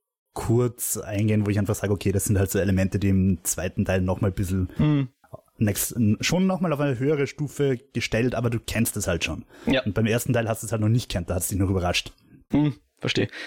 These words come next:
Speaker 2: Ja, und das, das Ding ist halt fast zehn Jahre nach dem ersten Teil rausgekommen, also der zweite Teil.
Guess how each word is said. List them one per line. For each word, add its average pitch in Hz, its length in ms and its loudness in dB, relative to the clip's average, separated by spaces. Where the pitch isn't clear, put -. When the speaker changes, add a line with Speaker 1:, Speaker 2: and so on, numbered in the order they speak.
Speaker 2:
Ja, 214 140 2
und 160 200 -4
das, 147 220 -6
das 147 160 -2
Ding 175 180 2
ist 190 120 0
halt 165 160 0
fast - 320 -4
zehn 151 240 0
Jahre 147 260 0
nach 139 160 0
dem 120 140 -4
ersten - 240 -2
Teil 135 140 2
rausgekommen, 120 540 -2
also 113 140 0
der 113 100 0
zweite - 260 -2
Teil. 127 260 -2